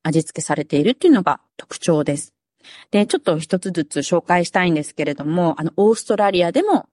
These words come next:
食べられるインドネシア料理です。あの、ウェブサイトにも写真載せているので、ぜひそれを見ながら、あの、説明聞いてみてください。で、まず一つ目がですね、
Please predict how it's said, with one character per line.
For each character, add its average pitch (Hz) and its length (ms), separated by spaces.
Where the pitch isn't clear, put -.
食 - 120
べ 175 100
ら 208 100
れ 214 140
る 156 240
イ 160 100
ン 160 60
ド 156 120
ネ 151 120
シ 143 180
ア 127 140
料 156 160
理 143 100
で 123 160
す。 - 100
あ 190 100
の、 180 80
ウ 175 40
ェ 180 100
ブ 208 100
サ 277 160
イ 277 60
ト 185 120
に 160 80
も 147 220
写 - 140
真 165 220
載 156 100
せ 160 100
て - 160
い 180 80
る 180 120
の 151 160
で、 151 180
ぜ 226 120
ひ 175 140
そ 165 120
れ 156 100
を 147 60
見 151 120
な 165 140
が 147 140
ら、 147 220
あ 156 80
の、 127 340
説 - 240
明 143 80
聞 139 200
い - 20
て 143 80
み 143 100
て 139 100
く 139 100
だ 135 100
さ 196 200
い。 - 100
で、 156 140
ま 208 180
ず 254 140
一 - 200
つ - 140
目 180 160
が 165 100
で 139 100
す - 160
ね、 143 280